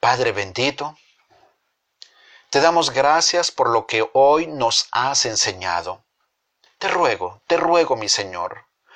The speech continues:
por cada niño que ha escuchado esta enseñanza, para que aquellos que aún no son salvos,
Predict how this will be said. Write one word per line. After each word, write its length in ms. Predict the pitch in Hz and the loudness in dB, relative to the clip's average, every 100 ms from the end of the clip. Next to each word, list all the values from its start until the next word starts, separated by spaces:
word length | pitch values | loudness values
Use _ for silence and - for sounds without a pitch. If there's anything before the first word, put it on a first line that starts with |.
| - - _ - | -20 -20 _ -2
por 340 | - 165 - | 0 0 -4
cada 360 | - 185 185 175 | -2 0 0 -2
niño 680 | 156 165 160 120 101 110 _ | -2 -2 -4 -4 -8 -8 _
que 300 | - 120 - | -2 -2 -2
ha 240 | - 143 117 | -2 0 0
escuchado 840 | 104 - 147 - 147 147 147 120 | -2 -2 -4 -2 2 2 2 2
esta 340 | 120 117 - 107 | 2 0 -4 -4
enseñanza, 920 | 104 104 95 104 101 - 92 - - _ _ _ _ _ _ _ _ _ _ _ _ _ _ - | -4 -4 -4 -4 -2 0 -2 -4 -12 _ _ _ _ _ _ _ _ _ _ _ _ _ _ 0
para 220 | 143 165 | 2 2
que 100 | 160 | 2
aquellos 560 | 147 - 180 180 175 - | -2 0 0 0 -2 -2
que 160 | - | 0
aún 320 | 131 151 165 - | 2 2 -2 -4
no 320 | 147 165 190 | -6 -2 0
son 220 | - 180 | 0 -2
salvos, 840 | 160 - 165 123 - 95 - - | -2 -2 -2 -4 -6 -8 -8 -10